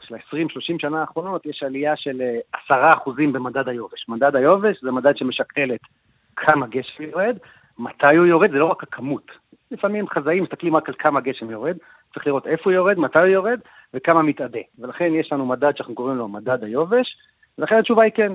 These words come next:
מדד היובש עלה, יותר יבש פה באזור הזה של פנים הארץ, דרך אגב פחות בחוף,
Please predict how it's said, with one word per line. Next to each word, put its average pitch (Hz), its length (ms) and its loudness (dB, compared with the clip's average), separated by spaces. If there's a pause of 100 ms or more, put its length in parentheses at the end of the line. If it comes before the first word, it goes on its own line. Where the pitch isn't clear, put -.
(120)
מדד 139 260 0
היובש 165 360 0
עלה, 147 300 4 (720)
יותר 143 480 2
יבש 165 340 2
פה 165 120 -6
באזור 143 380 0
הזה 143 120 -2
של 131 220 -8
פנים 156 240 -2
הארץ, 170 360 0
דרך 135 140 -8
אגב 151 140 0
פחות 127 360 0
בחוף, 185 280 -2